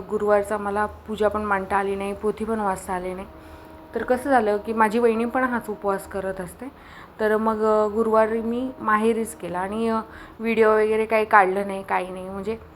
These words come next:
कसं होतं की, अ, अचानक झाल्यामुळे नाही व्हिडिओचं तर काही लक्षातच राहत नाही, असं झालेलं होतं.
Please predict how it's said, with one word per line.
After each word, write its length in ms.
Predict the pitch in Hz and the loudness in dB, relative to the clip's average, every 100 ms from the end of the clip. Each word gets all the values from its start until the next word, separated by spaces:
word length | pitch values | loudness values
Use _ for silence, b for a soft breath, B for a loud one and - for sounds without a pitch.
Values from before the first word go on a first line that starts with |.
| - - | -20 -4
कसं 200 | 277 277 | 0 2
होतं 320 | 294 247 233 226 | 2 2 0 0
की, 280 | 233 240 | 0 2
अ, 100 | 233 - - - - | 2 2 -4 -2 0
अचानक 420 | 226 247 240 233 | 2 2 0 0
झाल्यामुळे 560 | 233 214 214 214 220 | -2 0 -2 -2 -2
नाही 300 | 220 214 214 | 2 2 2
व्हिडिओचं 480 | 208 214 214 208 220 214 | -2 -2 -2 -2 -6 -8
तर 60 | 208 | -2
काही 220 | 202 202 | 0 0
लक्षातच 480 | 196 208 196 202 196 | -2 -6 -8 -10 -8
राहत 120 | 180 | -8
नाही, 160 | 175 180 | -6 -4
असं 220 | 180 220 | -4 -4
झालेलं 380 | 196 175 170 175 | -6 -4 -4 -6
होतं. 200 | 175 | -8